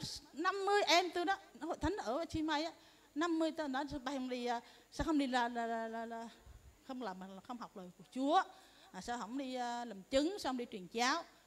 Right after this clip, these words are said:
Nó thôi già rồi, cái già rồi. <laughs> Nó cứ nói già biết, nó nhỏ hơn tôi cả hai chục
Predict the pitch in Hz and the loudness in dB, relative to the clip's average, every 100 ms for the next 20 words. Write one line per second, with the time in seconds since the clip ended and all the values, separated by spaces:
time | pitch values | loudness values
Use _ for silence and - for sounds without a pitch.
0 | - _ 269 269 220 202 247 196 156 160 | -20 _ -8 -6 -4 0 0 0 -6 -14
1 | - - _ _ _ 285 214 269 175 156 | -20 -20 _ _ _ -2 4 4 2 -10
2 | - - - 226 214 277 - - 381 262 | -20 -20 -20 -14 -6 -6 -6 -8 2 4
3 | 254 415 427 320 240 196 320 269 349 403 | 4 4 4 6 2 2 -6 -6 -6 -4
4 | 294 339 294 302 254 311 320 226 | 0 0 2 0 0 2 0 0